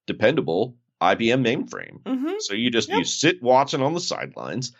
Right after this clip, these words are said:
Speaker 1: He, uh, buzzes in to sub people in and out. And, uh, when he has an objection for the referee, he, uh, prints it out, uh, ideally
Speaker 2: Mm-hmm.
Speaker 1: on a stack of,
Speaker 2: On a
Speaker 1: uh,
Speaker 2: dot
Speaker 1: cards.
Speaker 2: matrix, on a dot
Speaker 1: Uh-huh.
Speaker 2: matrix
Speaker 1: Dot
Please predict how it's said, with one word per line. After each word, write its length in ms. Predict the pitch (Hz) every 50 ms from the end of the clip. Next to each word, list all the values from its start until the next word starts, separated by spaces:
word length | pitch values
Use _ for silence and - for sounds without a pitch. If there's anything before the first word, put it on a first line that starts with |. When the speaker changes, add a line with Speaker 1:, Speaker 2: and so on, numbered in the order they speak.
| _ _ _ _
Speaker 1:
He, 200 | - 92 87 76
uh, 200 | 76 76 76 73
buzzes 480 | - - 90 107 131 135 135 104 85
in 260 | 92 95 113 135 143
to 140 | 143 - -
sub 260 | - - 98 98 104
people 280 | 113 113 - - 98 80
in 120 | 82 92
and 140 | 90 85 78
out. 320 | 71 71 82 104 135 - - - - - _ _ _ _ -
And, 360 | 73 76 78 85 90 87 85
uh, 260 | 78 78 87 101 107
when 260 | - 82 85 87 92 101
he 440 | 92 95 98 107 123 131 131 - _ _
has 260 | _ - 85 92 - 123
an 80 | 127
objection 420 | 117 82 80 95 95 - - 117 110
for 140 | - 107 101
the 80 | 107
referee, 600 | 107 101 101 - 104 92 90 95 120 143 151 147 - - _ _
he, 260 | _ - 85 82 78
uh, 220 | 76 76 76 78 80
prints 380 | - - - - 98 - -
it 80 | 76 67
out, 340 | 69 78 90 - 64 - - _ _ _ _ _
uh, 260 | 65 69 71 73 -
ideally 640 | - 85 82 71 85 85 80 82 87 87 92 98 98 - _
Speaker 2:
Mm-hmm. 280 | 135 156 196 196 240 302 - -
Speaker 1:
on 240 | 78 80 80 85 85
a 40 | -
stack 380 | - - 95 87 82 85 - 95
of, 60 | 85
Speaker 2:
On 140 | - 311 -
a 120 | - 76 73
Speaker 1:
uh, 20 |
Speaker 2:
dot 280 | - - - - - 202
Speaker 1:
cards. 80 | 220 277
Speaker 2:
matrix, 640 | 330 311 302 - 339 311 294 302 - - - - -
on 200 | - - 226 240
a 40 | 233
dot 120 | 214 -
Speaker 1:
Uh-huh. 180 | 269 - 214 220
Speaker 2:
matrix 420 | 220 294 311 - 320 320 311 -
Speaker 1:
Dot 80 | 131